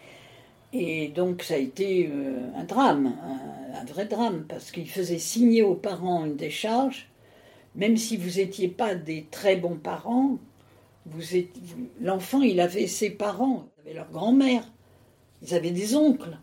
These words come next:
à La Réunion. Donc ils étaient pas, ils arrivent en France et alors quand, et on leur faisait miroiter, par exemple Mirose, Mirose était plus grande, donc c'est pas, c'est, ça s'est pas passé si mal.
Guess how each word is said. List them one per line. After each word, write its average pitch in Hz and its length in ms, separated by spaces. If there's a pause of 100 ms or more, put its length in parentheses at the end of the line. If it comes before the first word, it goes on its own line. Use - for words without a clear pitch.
à - 60
La 165 100
Réunion. 165 480 (480)
Donc 214 340
ils 175 200
étaient 180 180
pas, 202 580 (360)
ils 196 160
arrivent 233 260
en 202 120
France 294 580
et 208 120
alors 202 220
quand, 277 240 (140)
et 190 80
on 196 100
leur 202 180
faisait 247 320
miroiter, 202 520
par 185 160
exemple 180 340
Mirose, 196 420 (300)
Mirose 220 300
était 190 200
plus 214 160
grande, 180 300
donc 151 220
c'est 175 200
pas, 175 320
c'est, - 240 (260)
ça - 200
s'est - 180
pas 175 140
passé 175 340
si 226 180
mal. 220 260